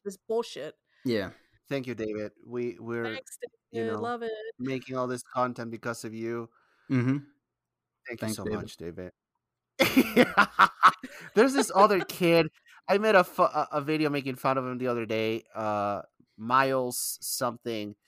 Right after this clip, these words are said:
Speaker 3: He's the
Speaker 1: Mm.
Speaker 3: one saying that virginity is, um,
Speaker 2: <laughs>
Speaker 3: a real thing, and
Speaker 2: Yes.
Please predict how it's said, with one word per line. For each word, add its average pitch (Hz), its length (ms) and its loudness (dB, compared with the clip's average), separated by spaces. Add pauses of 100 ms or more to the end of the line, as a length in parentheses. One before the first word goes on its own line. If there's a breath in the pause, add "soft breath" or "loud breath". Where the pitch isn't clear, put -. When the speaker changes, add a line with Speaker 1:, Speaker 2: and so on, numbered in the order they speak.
(400 soft breath)
Speaker 3:
He's 240 240 -2
the 226 100 4
Speaker 1:
Mm. 196 60 2
Speaker 3:
one 185 180 6
saying 165 420 0
that 143 200 2
virginity 131 920 0
is, 123 600 -4
um, 107 500 0 (200)
Speaker 2:
<laughs> - 220 -20
Speaker 3:
a 120 60 -6
real 127 300 -2
thing, 131 640 -4
and 113 400 -4
Speaker 2:
Yes. - 320 -8